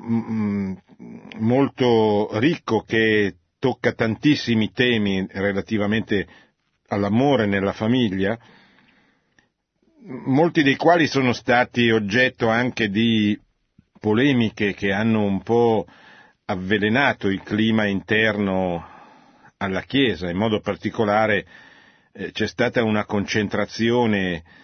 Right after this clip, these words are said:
di attenzione sul, eh, cosiddetto capi-, sul, sul cosiddetto, sul capitolo ottavo dell'esortazione apostolica, laddove c'è, eh, a-, adombrata la possibilità che,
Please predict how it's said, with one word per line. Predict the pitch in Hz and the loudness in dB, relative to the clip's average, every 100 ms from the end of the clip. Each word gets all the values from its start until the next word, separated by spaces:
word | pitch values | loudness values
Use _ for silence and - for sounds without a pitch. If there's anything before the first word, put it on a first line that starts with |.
| - _ _ _ _ | -20 _ _ _ _
di | - 92 104 | -10 -4 -4
attenzione | - 107 98 - 127 127 107 92 90 87 | -2 -4 -4 -2 0 2 0 -2 -4 -6
sul, | - 107 104 104 | -4 -2 0 0
eh, | 92 87 82 - - - - - _ - - - - - - - | -2 -6 -8 -16 -20 -20 -20 -20 _ -20 -20 -20 -20 -20 -20 -18
cosiddetto | - 92 95 113 117 107 | -10 -6 -2 -2 0 -2
capi-, | 98 - 110 | -4 -4 -6
sul, | - 101 82 - | -4 -8 -8 -12
sul | - 82 | -12 -6
cosiddetto, | 92 95 85 - | -4 -4 -4 -6
sul | 120 113 | -6 -4
capitolo | 101 135 131 107 | -4 -4 -2 0
ottavo | 101 - 127 117 90 82 _ - - - - - - | -2 0 0 2 -2 -10 _ -20 -20 -20 -20 -20 -6
dell'esortazione | 104 104 101 101 107 - 123 104 | -2 0 -2 -2 -4 -2 -2 -2
apostolica, | - 120 - 120 120 101 104 | -2 -6 0 2 2 0 -2
laddove | 95 90 98 113 104 95 - _ _ _ _ _ _ - | -2 -2 2 2 2 -2 -4 _ _ _ _ _ _ -8
c'è, | - 117 113 - | -2 2 2 0
eh, | 104 101 98 95 90 87 87 - | -4 -2 -2 -2 -2 -4 -8 -10
a-, | 190 190 175 - - - | -12 -10 -10 -10 -12 -10
adombrata | 90 95 92 101 123 117 98 | -6 -4 0 0 0 0 -4
la | 87 | -4
possibilità | 104 - - 107 98 95 90 120 117 101 - | -4 -4 -2 -2 -2 -4 -2 0 0 -2 -4
che, | 107 110 107 | -2 0 0